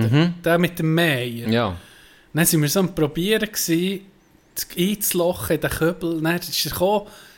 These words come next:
Speaker 2: Ich hab schon gedacht, kommt so mit der Stumpe, mit der Filiger-Chrome kommt er so. Wir sind ja nicht die Ersten, die das erste,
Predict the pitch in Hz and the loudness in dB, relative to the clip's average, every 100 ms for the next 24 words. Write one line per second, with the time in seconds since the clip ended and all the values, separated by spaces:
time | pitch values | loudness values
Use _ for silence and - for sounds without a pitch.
0 | - 165 - - 170 165 - 156 143 180 | 0 0 0 2 2 2 2 0 2 0
1 | 165 160 - - 160 170 180 180 147 - | 0 -2 -4 0 2 2 2 -2 -4 -4
2 | - 165 175 180 160 - 170 170 170 175 | -2 0 0 0 -4 -2 0 2 0 0
3 | 170 170 165 160 - - - - - - | -2 -2 -6 -8 -10 -20 -20 -20 -12 -2
4 | 180 160 165 170 175 165 160 - 160 147 | 2 4 4 4 4 4 4 2 -2 -2
5 | - - 165 - 175 | 0 4 4 4 0